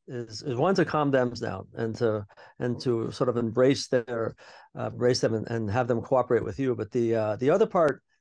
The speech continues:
uh, kinda calms me down. Uh, and so, you know, once you sort of get that rolling a little bit, then,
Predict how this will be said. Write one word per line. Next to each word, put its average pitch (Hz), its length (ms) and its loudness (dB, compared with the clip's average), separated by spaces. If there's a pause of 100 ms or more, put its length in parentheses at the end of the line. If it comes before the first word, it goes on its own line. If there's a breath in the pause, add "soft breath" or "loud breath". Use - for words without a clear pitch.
(200)
uh, 123 200 -6
kinda 147 220 -2
calms 139 360 0
me 143 140 2
down. 98 280 -6 (1120)
Uh, 113 480 -2 (220)
and 117 440 -2
so, 123 420 4 (400 loud breath)
you 135 60 -4
know, 131 80 2
once 143 300 2
you 165 80 4
sort 147 200 2
of 127 100 2
get 139 180 2
that 131 220 4
rolling 127 400 2
a 117 60 -2
little 113 200 -4
bit, 113 340 -4
then, 113 340 -2